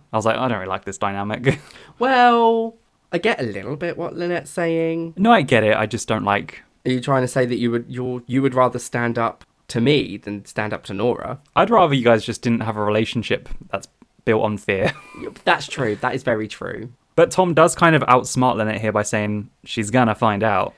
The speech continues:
Speaker 2: Nora will find out. You can't keep this from Nora, especially if Kayla is invited. So you might as well have just bitten the bullet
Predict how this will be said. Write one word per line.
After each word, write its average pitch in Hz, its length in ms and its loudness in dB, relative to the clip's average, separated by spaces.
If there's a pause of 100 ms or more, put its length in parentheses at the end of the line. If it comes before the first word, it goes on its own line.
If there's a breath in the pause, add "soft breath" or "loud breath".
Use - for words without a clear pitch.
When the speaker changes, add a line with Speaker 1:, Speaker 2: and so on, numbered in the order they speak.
(140 soft breath)
Speaker 2:
Nora 240 280 2
will 240 240 4
find 170 280 -2
out. 107 220 -2
You 123 80 -4
can't 208 240 -6
keep - 300 -8
this 131 180 -6
from 117 160 -6
Nora, 110 300 -4
especially 127 340 -10
if 147 80 -6
Kayla 117 360 -6
is 117 120 -10
invited. 113 460 -6
So 117 80 -16
you 117 80 -8
might 156 100 -4
as 143 100 -12
well 135 80 -4
have 123 60 -10
just - 180 -16
bitten 180 220 0
the 208 80 -2
bullet 117 400 0